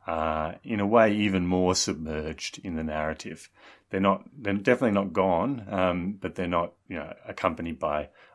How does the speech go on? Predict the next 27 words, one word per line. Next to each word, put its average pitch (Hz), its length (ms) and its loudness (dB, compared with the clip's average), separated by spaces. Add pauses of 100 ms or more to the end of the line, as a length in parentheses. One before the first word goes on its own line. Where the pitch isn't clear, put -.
a 80 60 -2
whole 82 180 0
lot 78 160 0
of 78 60 -12
footnotes 78 580 -8
and, 80 240 -6
and 80 140 -8
citations 78 720 -4
or, 73 180 -8
or 80 160 -10
dense 80 340 -6
philosophical, 82 760 -8 (480)
uh, 78 220 -4
discussion. 80 640 -2
They're, 78 460 -2
they're 87 140 -8
sort 123 220 0
of 92 100 -4
there 101 260 4
in 92 100 4
the 87 60 0
storytelling. 80 840 -4
And 90 140 -2
that's 117 160 -2
something 110 280 0
I've 87 140 0
been 85 300 -2